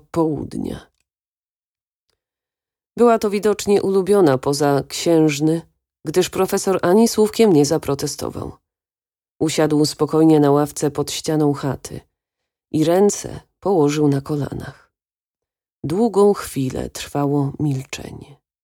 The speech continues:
Siwe, dobre oczy pustelnika spoglądały na księżnę trochę pobłażliwie, a trochę tkliwie.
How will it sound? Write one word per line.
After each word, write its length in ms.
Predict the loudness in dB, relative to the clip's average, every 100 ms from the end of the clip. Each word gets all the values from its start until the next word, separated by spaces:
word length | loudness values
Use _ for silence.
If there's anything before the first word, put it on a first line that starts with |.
| _ _ _ _ _ _ _ _ -14
Siwe, 460 | -4 -2 0 0
dobre 440 | 0 0 2 0 0
oczy 300 | -2 -2 -6
pustelnika 840 | -6 -6 0 2 4 2 -2 -6 -8 _ _ _ -8
spoglądały 640 | -4 2 2 2 2 2
na 120 | 2
księżnę 480 | 0 -2 -2 0 -2
trochę 520 | -2 -6 -4 -6 -6 -10
pobłażliwie, 840 | -4 -2 0 -2 -4 -6 -6 -6 -10 _ _
a 160 | -8 -8
trochę 380 | -4 -6 -4 -6
tkliwie. 640 | -10 -10 -10 -10 -12 -16